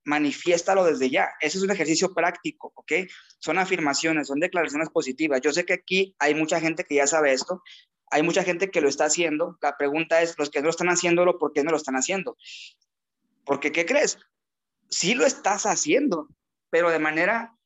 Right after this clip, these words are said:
inconsciente. Cuando lo hagas de manera consciente, ahí lo vas a empezar a hacer positivamente. Porque todos los días te repites algo, pero como no eres consciente, ni cuenta te das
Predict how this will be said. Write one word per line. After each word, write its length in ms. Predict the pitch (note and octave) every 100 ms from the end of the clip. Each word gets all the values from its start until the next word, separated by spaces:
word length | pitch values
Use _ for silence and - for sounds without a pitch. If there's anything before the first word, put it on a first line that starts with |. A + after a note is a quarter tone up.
| _ _ _ _ -
inconsciente. 1120 | F3+ F3+ - E3 D3 - B3 C#4+ - - - -
Cuando 340 | E3 E3 E3
lo 160 | D#3 D#3
hagas 240 | C4 C#4+
de 80 | G#3
manera 400 | E3+ E3 A3+ B3
consciente, 720 | D#3+ C#3+ - F3+ F#3+ - - _
ahí 220 | D3+ D#3
lo 100 | G3
vas 160 | G3+ G3
a 20 |
empezar 320 | A3 E3+ E3
a 40 | F3+
hacer 200 | F3+ F#3+
positivamente. 840 | G3 F3+ D3 D3+ D3+ C#3 B2+ A#2 _ _ - _ _ _ -
Porque 300 | F3 F3 E3+
todos 400 | - G3 A#3 C4
los 140 | G3
días 200 | F3 F3+
te 80 | A3+
repites 520 | F#3 F3+ F3+ F#3+ F#3
algo, 420 | G3+ B3 D#3+ - _ _ _ _ _ _ _ _ -
pero 260 | F3 E3+
como 220 | F3+ F3
no 160 | E3 F3+
eres 180 | C4+ C4+
consciente, 720 | - F#3 - B3+ C4 F3+ F3+
ni 140 | F3 F3
cuenta 360 | F#3 G3 A#3
te 100 | F#3
das 300 | D#3 F#3 F#3+